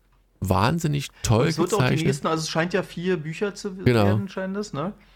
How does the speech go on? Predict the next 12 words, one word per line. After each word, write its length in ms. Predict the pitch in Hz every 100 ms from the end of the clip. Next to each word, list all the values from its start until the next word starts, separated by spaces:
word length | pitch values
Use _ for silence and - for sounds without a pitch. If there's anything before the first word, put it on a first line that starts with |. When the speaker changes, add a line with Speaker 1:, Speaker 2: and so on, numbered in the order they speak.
| - - -
Speaker 2:
Und 400 | 151 160 - 175
das, 280 | 160 - -
äh, 160 | 139
da 120 | 151 147
wird 140 | 165
auch 100 | 180
kein 240 | 180 170
Text 240 | 170 165 -
mehr 100 | 156
kommen 280 | 156 143 110
wahrscheinlich, 500 | 110 101 101 98 113
wa? 220 | 131